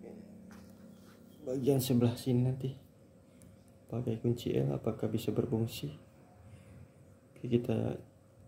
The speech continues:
taruh dulu H P ini, teman-teman. Kita coba dulu setting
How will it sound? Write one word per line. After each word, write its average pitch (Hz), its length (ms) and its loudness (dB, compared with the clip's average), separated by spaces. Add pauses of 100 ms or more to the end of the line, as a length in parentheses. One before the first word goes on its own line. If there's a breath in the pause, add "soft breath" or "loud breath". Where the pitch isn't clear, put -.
(280)
taruh 123 240 2
dulu 107 160 -2
H 104 80 -8
P 110 80 0
ini, 107 160 -2
teman-teman. 113 320 0
Kita 120 480 -6
coba 104 160 0
dulu 110 160 -2 (160)
setting - 480 -8